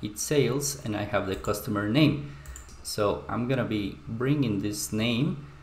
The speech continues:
from this other workbook where I have the codes of customers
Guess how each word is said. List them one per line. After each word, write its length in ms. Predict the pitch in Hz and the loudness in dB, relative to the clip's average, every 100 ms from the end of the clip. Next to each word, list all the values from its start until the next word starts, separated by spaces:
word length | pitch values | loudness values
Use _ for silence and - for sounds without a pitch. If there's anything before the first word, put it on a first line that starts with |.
| - - | -20 -20
from 300 | - 110 107 | -6 0 2
this 360 | 98 107 - - 110 | 4 2 2 0 2
other 240 | 107 104 | 4 4
workbook 540 | 104 139 175 117 101 - - | 4 6 4 4 -2 -6 -4
where 160 | 98 95 | 0 4
I 80 | 101 | 2
have 400 | - 120 113 - | 4 2 2 -4
the 80 | |
codes 640 | - - 151 135 156 - - - - - - | -4 2 4 4 2 -4 -10 -14 -20 -12 -8
of 260 | - - | -8 -6
customers 640 | - 123 - 160 220 214 | 0 0 0 -2 -2 -6